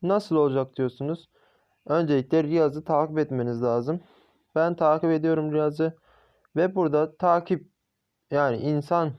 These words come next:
şekli var. Ekranda siz de görüyorsunuzdur. Ben de işaretleyeceğim.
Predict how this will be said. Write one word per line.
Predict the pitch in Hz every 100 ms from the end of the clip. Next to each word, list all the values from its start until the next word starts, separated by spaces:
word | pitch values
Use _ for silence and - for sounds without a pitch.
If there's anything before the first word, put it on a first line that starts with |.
| _
şekli | - 131 120 120 120
var. | 147 165
Ekranda | - 131 - 131 120
siz | 117 120
de | 107
görüyorsunuzdur. | 98 104 120 135 151 147 143 151 147 - - _ _ -
Ben | 135 127
de | 110 117
işaretleyeceğim. | - 135 135 139 139 139 147